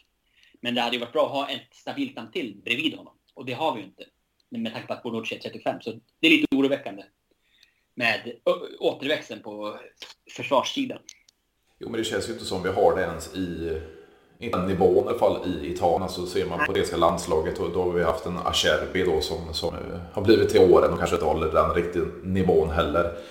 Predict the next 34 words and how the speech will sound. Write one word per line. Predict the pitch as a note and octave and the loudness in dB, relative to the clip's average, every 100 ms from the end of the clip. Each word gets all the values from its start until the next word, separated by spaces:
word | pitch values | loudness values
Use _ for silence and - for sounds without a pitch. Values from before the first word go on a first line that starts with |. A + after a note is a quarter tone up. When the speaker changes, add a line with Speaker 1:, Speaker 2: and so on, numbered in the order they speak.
| - - - | -18 -20 2
Speaker 2:
Vi | G2 | 8
har | F2+ | 10
en | F2+ | 10
Bastoni | F#2 F#2+ - F2+ - D2 | 8 8 10 8 8 2
och | D#2+ | 0
han | E2 | 0
skulle | F2 E2+ | 0 0
aldrig | D#2 D#2 | 0 0
lämna | F2+ F2 | 0 0
det | E2 | -2
för | D#2+ D2 | -2 -2
oss. | D#2 - - - - - - - | -2 -4 -6 -10 -20 -20 -20 -6
Men, | F#2+ D2+ | -2 0
men | F#2 | 0
det | F2 | 0
kommer | - G2+ E2 G#2+ | 6 6 6 0
inte | F2+ | 0
många | F2+ F2 D#2+ | 0 0 0
där, | D#2+ D2 D#2 - | 2 0 -2 -10
där | F2+ F2+ E2+ | -4 0 0
underifrån | E2 G2 F2 F2 - E2+ E2+ | 0 -2 0 0 0 -2 -2
heller. | D#2+ F2 G2 - - _ _ _ | -6 -8 -12 -18 -20 _ _ _
Speaker 1:
Nej, | C#3+ D#3+ E3+ E3 | 2 4 2 -2
för | |
det | D3+ | -6
har | E3+ | -4
ju | D#3 D#3 | -6 -8
liksom | D3+ C#3+ C3 | -12 -10 -10
gått | B2+ - _ - - | -10 -14 _ -20 -20
i | - C#3+ | -12 -8
ett. | D#3+ - - | -8 -10 -12
Det | C3 | -6
var | C#3+ | -4
ju, | C3 A#2 | -4 -6